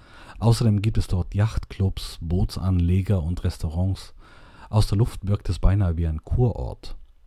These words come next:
Vom Olympiastadion aus sind es gerade einmal fünf Minuten Aus-, Autofahrt. Ich fahre also hin, parke irgendwo im Ortskern unweit des Wassers und laufe zum Ufer hinunter. Da spaziere ich ein wenig am Wasser entlang.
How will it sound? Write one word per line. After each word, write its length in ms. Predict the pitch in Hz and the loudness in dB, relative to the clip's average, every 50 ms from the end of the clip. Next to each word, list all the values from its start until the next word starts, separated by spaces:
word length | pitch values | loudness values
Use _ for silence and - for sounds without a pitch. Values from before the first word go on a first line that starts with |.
| - - - - _ - - _ _ _ - - - - - - _ - - - - - - - - - | -20 -20 -20 -20 _ -20 -20 _ _ _ -20 -20 -20 -20 -20 -20 _ -20 -20 -20 -20 -20 -20 -8 0 4
Vom 140 | 117 120 120 | 6 8 8
Olympiastadion 640 | 113 120 151 175 - 143 - - 127 123 120 120 | 8 8 8 8 8 6 8 6 4 4 4 4
aus 220 | 101 104 120 120 - | 4 6 4 4 4
sind 100 | - 113 101 | 2 0 0
es 100 | 95 - | 0 -2
gerade 380 | - 101 92 98 107 92 104 101 | -2 -2 2 2 2 4 4 4
einmal 180 | 95 95 90 | 4 4 2
fünf 300 | 87 - - 110 - - | 2 0 0 0 0 0
Minuten 280 | 98 95 98 - - - | 0 0 0 0 -2 -2
Aus-, 400 | 62 85 98 98 - - - - | -2 -2 -2 -2 -4 -8 -6 -2
Autofahrt. 680 | 95 98 101 - - - - 85 78 78 - - - - - - - - - - | 0 0 2 2 0 0 0 -2 -4 -4 -6 -8 -14 -16 -18 -20 -20 -20 -12 -6
Ich 160 | 101 90 - | -4 -2 2
fahre 300 | - 104 104 107 107 98 | 4 4 6 6 4 2
also 260 | 92 90 82 85 80 | 0 0 0 0 0
hin, 260 | 80 90 110 135 143 - - | 2 2 2 2 2 0 0
parke 320 | - 90 95 110 - - | 0 0 0 0 0 -2
irgendwo 360 | 104 85 98 101 101 - 98 98 | -2 0 2 0 0 0 0 0
im 120 | 95 92 | 0 0
Ortskern 720 | 76 87 104 110 - - - - - - 117 117 123 120 | 0 -2 -2 -2 -4 -8 -14 -10 -4 -2 0 0 0 0
unweit 460 | 95 - 104 98 90 95 92 87 - 90 | 0 0 -2 0 0 0 -2 -2 -2 -6
des 160 | 82 - - | -6 -4 -2
Wassers 400 | 92 98 - - 123 117 - - - - - - - - | -4 -2 0 -2 -4 -4 -4 -12 -20 -20 -18 -18 -14 -6
und 160 | - 117 107 | -4 -2 0
laufe 280 | 101 98 95 98 92 110 | 0 2 0 2 0 0
zum 200 | - - - - | -2 -2 -6 -2
Ufer 320 | 117 113 101 - - 76 | 0 0 0 0 -2 -2
hinunter. 460 | 71 73 73 73 73 73 - 76 71 67 - - - - - - - - - - - - - - - - - - - - - - - - - - - - - - | -2 -2 -4 -4 -6 -6 -6 -8 -8 -8 -10 -18 -18 -18 -18 -18 -18 -20 -20 -20 -20 -20 -20 -20 -20 -20 -18 -18 -18 -16 -18 -20 -20 -20 -20 -20 -20 -20 -12 -2
Da 120 | - 131 165 | 2 2 2
spaziere 440 | - - - 113 - - 147 147 131 | 4 4 2 2 2 2 2 4 4
ich 120 | - - | 4 4
ein 120 | 104 101 | 4 4
wenig 240 | 107 107 110 104 95 | 4 4 4 2 2
am 80 | 87 82 | 2 2
Wasser 320 | 92 104 110 - - 90 | 2 2 2 2 0 -2
entlang. 460 | 82 82 - 85 85 85 87 85 80 | -2 -2 -4 -2 -2 -2 -2 -2 -4